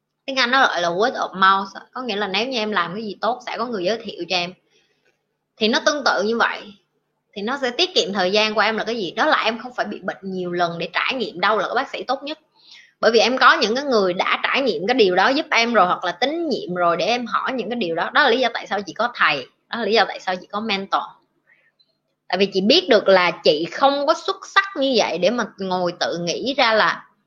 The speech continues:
có vấn đề này giờ mình giải quyết làm sao ta, bởi vì chị không có cái kiến thức để chị suy nghĩ, để chị đưa ra một cái quyết định đúng đắn. Thì nó gọi là hội ý, nó gọi là tham khảo ý kiến, nó gọi là tìm cái, tìm những cái kinh nghiệm của những người đi trước,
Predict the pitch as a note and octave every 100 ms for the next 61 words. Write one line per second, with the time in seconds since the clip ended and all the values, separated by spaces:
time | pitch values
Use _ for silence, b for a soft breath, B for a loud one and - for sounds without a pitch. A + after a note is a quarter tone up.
0 | _ _ _ _ _ - _ _ _ _
1 | - G3+ A3+ G#3+ F#3 F3 F3 F3 F3 D#3+
2 | F3 C4+ D#4+ G#3+ F3+ G#3 G#3 G#3 G3 B3
3 | A3+ E3+ B3+ C4+ D#4+ F4 F4 F4+ F#4+ F4
4 | G#4+ - G3+ G3 F3+ C4 C4 A3 - G#3+
5 | F#3+ F#3 G#3+ A#3+ B3 G#3 A#3 C4 D#4 E3+
6 | E3 G3+ C#4+ C4+ A#3 E4 _ _ _ _
7 | _ _ _ _ _ _ - F#3+ A3 C4
8 | - E3+ D#3+ - C3+ C3 - G#3+ C4 D4+
9 | - G#3+ A#3+ D#3 - - G#3 A3 - -
10 | G#3+ A#3+ A#3 A#3 C4+ - B B B -
11 | A3+ C#4+ A#3 - F#3 F3+ - G3+ F3 E3+
12 | D#3 - _ _ _ - G#3 F3+ E3+ C4
13 | - B3 B3 F#3+ D#3+ E3+ G3+ G3+ A3+ F#3+
14 | G#3 C#4